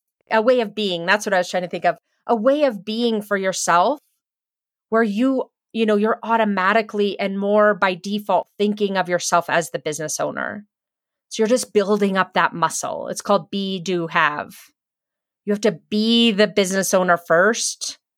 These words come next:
before you end up having that business and the thought processes that a business owner automatically has. So don't wait for anyone to give you permission for this, purposefully make it part of your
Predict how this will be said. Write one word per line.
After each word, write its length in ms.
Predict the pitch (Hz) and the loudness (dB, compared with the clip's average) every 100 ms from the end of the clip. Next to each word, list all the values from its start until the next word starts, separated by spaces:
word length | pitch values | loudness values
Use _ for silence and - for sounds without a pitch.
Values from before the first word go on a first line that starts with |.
| _ _ _ | _ _ _
before 460 | 202 185 - 190 202 | -6 -4 -2 2 2
you 160 | 196 | 2
end 140 | 190 185 | 0 0
up 100 | 175 | 0
having 680 | - 175 180 170 175 180 175 _ _ _ _ _ | 0 2 2 2 0 -2 -6 _ _ _ _ _
that 340 | 165 180 165 - | -2 -2 0 -2
business 800 | 190 175 170 156 - - - - _ _ _ _ | -2 0 -2 -2 -4 -4 -6 -10 _ _ _ _
and 420 | 190 180 180 156 | -4 -4 -6 -4
the 500 | 180 170 165 160 - - _ - | 2 4 6 4 0 -8 _ -6
thought 380 | 254 214 - | 0 0 0
processes 680 | - 160 156 - 170 185 175 | -2 -2 -2 -4 -4 -4 -2
that 140 | 180 180 | 0 0
a 60 | |
business 440 | 165 196 185 190 185 | 0 -2 -2 -2 -2
owner 240 | 170 165 - | 0 0 -2
automatically 720 | 160 170 160 156 160 - - | -2 0 2 0 0 -8 -8
has. 640 | - 82 - - - - _ _ _ _ _ _ | -4 -2 -4 -10 -12 -14 _ _ _ _ _ _
So 260 | - 190 | -2 0
don't 300 | 165 226 233 | 0 -2 -4
wait 260 | 202 214 - | 0 0 0
for 160 | 214 - | -2 2
anyone 380 | 202 196 196 | 2 2 2
to 100 | 190 | 0
give 220 | 160 185 185 | -4 -4 -4
you 80 | |
permission 560 | 175 175 165 202 240 226 | -8 -6 -2 0 2 0
for 160 | 214 220 | 0 2
this, 480 | 226 220 214 - - _ _ _ | 2 2 -2 -6 -10 _ _ _
purposefully 840 | - 240 247 247 226 - 214 202 196 | -4 2 2 2 -2 -2 -2 0 0
make 320 | 185 190 214 | 0 0 0
it 160 | - | -2
part 360 | - 196 190 202 | 0 2 4 2
of 220 | 196 180 175 | 2 0 0
your 640 | 190 185 190 190 185 | 0 4 4 4 4